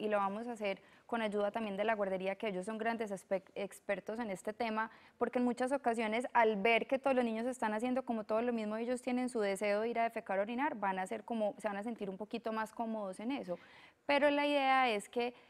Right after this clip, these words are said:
todos estemos manejando el mismo lenguaje, sin regaños. Nadie presiona. Inclusive,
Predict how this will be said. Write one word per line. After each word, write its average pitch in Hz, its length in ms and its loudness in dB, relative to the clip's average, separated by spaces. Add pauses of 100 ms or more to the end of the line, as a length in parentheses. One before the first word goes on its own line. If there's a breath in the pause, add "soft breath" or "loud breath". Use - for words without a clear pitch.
(260 loud breath)
todos 262 320 8
estemos 202 320 -2
manejando 202 400 -2
el 190 80 -2
mismo 220 200 -4
lenguaje, 233 520 2
sin 262 360 2
regaños. 202 720 0 (280 soft breath)
Nadie 247 640 4 (120)
presiona. 196 800 0 (260 loud breath)
Inclusive, 226 920 2